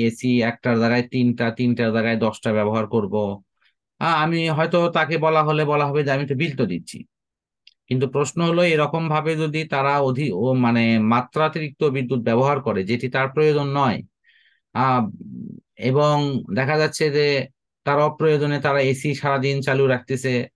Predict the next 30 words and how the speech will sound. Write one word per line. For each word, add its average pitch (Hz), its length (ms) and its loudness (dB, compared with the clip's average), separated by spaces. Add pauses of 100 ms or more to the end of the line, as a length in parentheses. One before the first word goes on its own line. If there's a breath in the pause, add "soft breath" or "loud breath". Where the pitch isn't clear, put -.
(180)
অথচ 123 280 -4
রুমে 139 320 2
সে 139 260 0
বসে 120 280 0
নাই। 80 180 -4 (580)
সরকারি 165 420 0
অফিসগুলোতে 170 540 0
দেখা 147 260 0
যায় 147 300 0
যে 131 200 0
অনেক 139 240 0
সময়, 143 320 0 (1400)
আ, 107 180 -2 (480)
ও 123 100 0 (800 soft breath)
মানে 123 520 2
কর্মকর্তা 156 640 0
হয়তো 151 420 2
বসে 151 280 0
আছে 156 240 0
দু 151 180 0
ঘন্টা, 143 360 0 (540)
কিন্তু 151 440 2
আর 139 220 2
বাকি 147 400 0 (440)
আট 127 220 -2
ঘন্টা 135 420 0
বা 131 160 2
দশ 131 260 0
ঘন্টা 131 380 0
অফিস 123 340 0